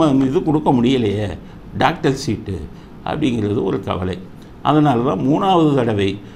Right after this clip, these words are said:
என்னத்தை சொல்றது, தலை சுத்துது. இவங்க, இவங்க செய்யற வேலையெல்லாம்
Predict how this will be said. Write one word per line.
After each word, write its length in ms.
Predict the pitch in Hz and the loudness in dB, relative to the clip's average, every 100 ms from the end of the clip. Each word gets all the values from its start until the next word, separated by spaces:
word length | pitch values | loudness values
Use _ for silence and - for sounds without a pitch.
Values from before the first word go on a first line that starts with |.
| - - | -14 0
என்னத்தை 380 | 143 151 156 151 | 2 4 2 0
சொல்றது, 480 | 147 139 139 135 131 - - - - - | 2 0 0 0 -2 -6 -14 -20 -20 -6
தலை 300 | 113 123 143 - | 0 2 2 0
சுத்துது. 440 | - 113 151 143 - | -4 0 0 0 -4
இவங்க, 460 | 107 92 87 85 87 | -4 -2 -4 -4 -4
இவங்க 300 | 98 95 95 - | -4 -2 -4 -4
செய்யற 380 | 113 139 170 170 | 2 4 4 4
வேலையெல்லாம் 920 | 143 127 160 156 135 127 120 92 101 | 2 4 4 4 4 0 -2 -4 -6